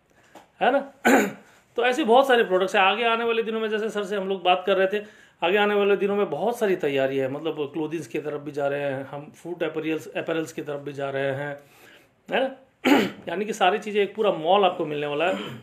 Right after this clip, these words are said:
और तीन सौ प्रोडक्ट, सर, कुछ ऐसे ही नहीं कह रहे कि तीन सौ प्रोडक्ट दो हज़ार इक्कीस में आएगा, हंड्रेड परसेंट आएगा। तो आज <clears throat> हम लोग सर के साथ ही, डीके सर के साथ ही यहाँ ड्राइव करते करते पहुँचे। और जैसे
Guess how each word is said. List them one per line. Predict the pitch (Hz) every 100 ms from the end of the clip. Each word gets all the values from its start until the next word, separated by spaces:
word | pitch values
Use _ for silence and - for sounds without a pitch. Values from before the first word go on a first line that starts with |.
| _ _
और | 147 160 160 156 -
तीन | 202 233
सौ | 226 254
प्रोडक्ट, | 220 214 220 -
सर, | - 196
कुछ | - 208 208
ऐसे | 180 175 190
ही | 214
नहीं | 214
कह | 214 180
रहे | 190
कि | 202
तीन | 180
सौ | 170 196
प्रोडक्ट | 170 180
दो | 165 156
हज़ार | 156
इक्कीस | 139 - -
में | 139
आएगा, | 123 120
हंड्रेड | 147 165 165
परसेंट | 135 127
आएगा। | 120 117 - - - - _
तो | 240
आज | 202 202 277 - - -
<clears throat> | 240 202 - - _ _ _ -
हम | 170
लोग | 233
सर | 233 208
के | 226
साथ | 233 226
ही, | 240
डीके | 190 202
सर | 208 220
के | 208
साथ | 214 214
ही |
यहाँ | 202
ड्राइव | 180 165 170
करते | 190 196
करते | 190 185
पहुँचे। | 190 165 160 208 220 _ _ _ _ _
और | 143 143 143 147 147 143
जैसे | 156 143 180 -